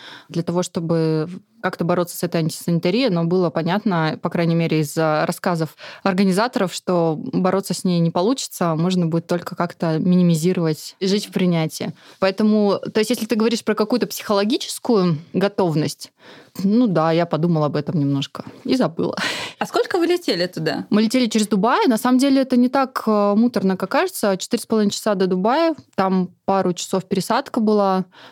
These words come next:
Speaker 1: Мы лишний раз, э, поржали с мужем о том, что хорошо, что мы не живем м, а, в Дубаях, пот-, поскольку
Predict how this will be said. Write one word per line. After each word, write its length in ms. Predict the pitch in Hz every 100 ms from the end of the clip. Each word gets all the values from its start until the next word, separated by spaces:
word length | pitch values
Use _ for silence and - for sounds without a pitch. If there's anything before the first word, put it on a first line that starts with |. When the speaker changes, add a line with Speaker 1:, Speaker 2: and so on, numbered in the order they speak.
| -
Speaker 1:
Мы 200 | 185 196
лишний 300 | 185 - 185
раз, 440 | 180 170 - -
э, 240 | 180 165 160
поржали 300 | 185 175 185
с 140 | 175
мужем 240 | 202 180 175
о 80 | 170
том, 80 |
что 160 | 180 -
хорошо, 240 | - -
что 120 | - 180
мы 120 | 175
не 60 |
живем 400 | 170 175 170 170
м, 60 | 170
а, 340 | 165 160 160 165 175 170
в 100 | 170
Дубаях, 440 | 165 185 226 214
пот-, 220 | - -
поскольку 760 | - 165 180 175 - 170 160 214